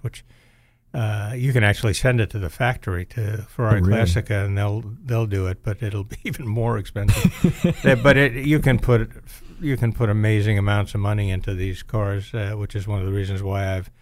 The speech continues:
Speaker 1: avoided restoring them. I've, I've, the ones
Speaker 2: Oh.
Speaker 1: I've bought have either been original and in excellent condition, or they were restored elsewhere. One of them I had was restored at the factory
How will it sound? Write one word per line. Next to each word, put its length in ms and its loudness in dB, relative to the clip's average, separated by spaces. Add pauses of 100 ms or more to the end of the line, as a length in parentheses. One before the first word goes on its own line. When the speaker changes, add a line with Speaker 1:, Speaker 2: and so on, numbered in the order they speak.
(440)
Speaker 1:
avoided 560 0
restoring 600 2
them. 140 0
I've, 340 -4
I've, 280 -4 (480)
the 120 2
ones 280 6
Speaker 2:
Oh. 60 6
Speaker 1:
I've 200 0
bought 280 2
have 200 -2
either 220 -2
been 420 0 (560)
original 540 2
and 120 0
in 80 0
excellent 460 -2
condition, 560 -2
or 260 -2
they 240 -2
were 260 -2
restored 600 -4 (420)
elsewhere. 380 -4
One 220 -2
of 80 -2
them 140 -4
I 120 -2
had 320 -6 (300)
was 160 -12
restored 380 -6
at 80 -10
the 60 -16
factory 640 -2